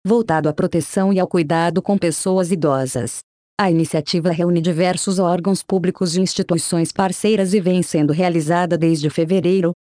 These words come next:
com ações de conscientização e mobilização social. O principal evento do projeto está marcado para o dia vinte e cinco de abril, às quatorze horas,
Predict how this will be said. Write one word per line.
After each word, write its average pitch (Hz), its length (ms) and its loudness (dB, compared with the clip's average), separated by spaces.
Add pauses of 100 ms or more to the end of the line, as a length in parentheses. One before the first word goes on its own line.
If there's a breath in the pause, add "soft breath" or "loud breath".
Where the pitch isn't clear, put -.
com 196 140 2
ações 180 400 0
de 170 100 -2
conscientização 175 1000 -2
e - 20 2
mobilização 165 760 0
social. 190 560 -2 (360)
O 220 100 0
principal 175 540 0
evento 175 360 0
do 165 80 -2
projeto 170 500 0
está 175 240 -2
marcado 180 560 0
para 196 160 0
o 196 40 2
dia 196 260 2
vinte 226 300 2
e 160 40 -2
cinco 247 340 0
de 226 80 0
abril, 151 380 2 (180)
às 160 200 -2
quatorze 165 480 -2
horas, 151 460 0